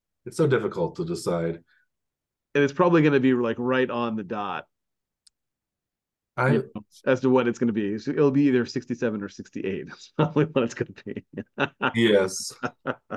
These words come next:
Speaker 1: Um, Pacheco has been over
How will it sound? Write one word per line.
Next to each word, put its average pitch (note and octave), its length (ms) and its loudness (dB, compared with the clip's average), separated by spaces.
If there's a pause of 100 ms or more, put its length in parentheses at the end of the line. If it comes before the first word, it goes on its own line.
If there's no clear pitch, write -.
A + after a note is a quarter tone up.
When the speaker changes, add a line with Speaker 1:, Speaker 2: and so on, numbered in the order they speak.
(4000)
Speaker 1:
Um, A#2 760 2 (1700)
Pacheco C3 540 2
has A#2 140 0
been A2 600 0 (2500)
over A#2+ 720 0